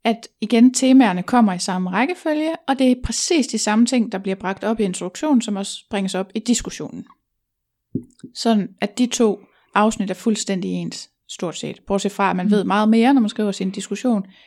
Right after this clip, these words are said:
Speaker 1: I hvert fald <laughs> teoretisk set ved man
Speaker 2: Ja.
Speaker 1: meget mere. Øhm, og så er det, man slutter med konklusionen. Og for ligesom at holde den røde tråd, så kan det være fordelagtigt at skrive din konklusion. Så måske skal vi bare lige sådan hurtigt.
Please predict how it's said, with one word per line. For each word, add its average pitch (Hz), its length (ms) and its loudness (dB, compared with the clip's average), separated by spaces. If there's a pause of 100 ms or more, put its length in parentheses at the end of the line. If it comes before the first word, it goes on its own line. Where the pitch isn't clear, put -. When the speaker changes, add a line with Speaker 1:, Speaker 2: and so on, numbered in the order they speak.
Speaker 1:
I - 60 -8
hvert 190 120 -2
fald 202 360 0
<laughs> - 0 -
teoretisk 196 480 0
set 175 240 0
ved 185 120 2
man 175 180 2
Speaker 2:
Ja. 208 140 6
Speaker 1:
meget - 20 0
mere. 202 260 4 (720)
Øhm, 196 440 0 (760)
og 254 520 2 (300)
så - 180 2
er 254 120 6
det, 254 100 4
man 220 140 6
slutter 226 380 0
med 196 160 -2
konklusionen. 190 560 -4
Og 196 80 -8
for 302 140 2
ligesom 269 300 2
at 196 60 0
holde 269 420 4 (500)
den 226 120 2
røde 254 460 4 (120)
tråd, 320 300 4 (560)
så 285 140 -2
kan 254 120 -2
det 214 100 2
være 196 300 2
fordelagtigt 202 640 0
at 180 100 -4
skrive 208 240 -2
din 208 100 2
konklusion. 190 360 -2
Så 240 100 0
måske 233 300 0
skal - 160 -4
vi 214 80 2
bare 214 200 2
lige 262 120 4
sådan 240 200 4
hurtigt. 240 400 2